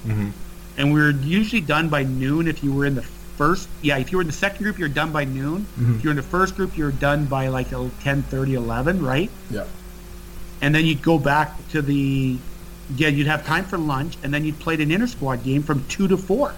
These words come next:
Speaker 1: <laughs> No, wow.
Speaker 2: You're at the rink. My first week, all I did was sleep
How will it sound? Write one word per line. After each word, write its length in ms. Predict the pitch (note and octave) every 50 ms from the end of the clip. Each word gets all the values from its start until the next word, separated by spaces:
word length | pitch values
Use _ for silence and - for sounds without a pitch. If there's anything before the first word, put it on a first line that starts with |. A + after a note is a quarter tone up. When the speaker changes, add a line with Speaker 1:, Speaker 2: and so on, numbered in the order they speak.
| - - -
Speaker 1:
<laughs> 200 | - - - -
No, 160 | B2+ A#2+ B2 - - A#2+ G#2+ G2 - -
wow. 100 | - -
Speaker 2:
You're 140 | F#3+ A3+
at 160 | C4 C#4 B3+ -
the 80 | D#3
rink. 360 | C#3 C3+ C3+ D#3+ G#3 G#3+ E3+ - - - - - - - - - - - - - - - - - -
My 220 | D3+ D#3+ G3 A#3
first 580 | A#3+ - - - G3 F#3+ G3+ A3+ G#3+ - - - - - - - - - - - - - - - - - - - - C#3 C#3
week, 220 | C#3+ F3 F#3 C#3 - - - - - - - - -
all 240 | C3+ D3 D#3 E3+ F3
I 80 | E3
did 300 | D#3 C#3 D3+ D#3 E3 D3
was 160 | C#3+ C3+ B2+ -
sleep 480 | - - - - - B2+ C3 C3 A2+